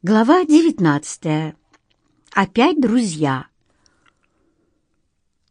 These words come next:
В понедельник Эмили всё утро беспокойно прислушивалась к каждому звуку.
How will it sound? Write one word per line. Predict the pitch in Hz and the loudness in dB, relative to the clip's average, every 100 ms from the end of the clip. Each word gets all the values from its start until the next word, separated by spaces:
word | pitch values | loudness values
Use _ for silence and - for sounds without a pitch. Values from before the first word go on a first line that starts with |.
| _ _ _ _ _ _ _ _ _ _ - | _ _ _ _ _ _ _ _ _ _ -20
В | - | -8
понедельник | - 180 185 175 202 190 185 - | 2 4 4 4 4 2 -2 -4
Эмили | 214 269 202 165 | 2 2 2 -4
всё | - 196 | -4 -2
утро | 220 233 226 | 0 0 -2
беспокойно | 196 175 185 170 269 285 269 | -4 -6 -8 -4 2 4 4
прислушивалась | 269 180 - 220 - 202 202 - | 2 -6 -4 -6 -6 -8 -8 -8
к | - | -6
каждому | 180 190 175 175 | -4 -4 -4 -4
звуку. | 165 151 151 - 127 | -4 -8 -10 -10 -18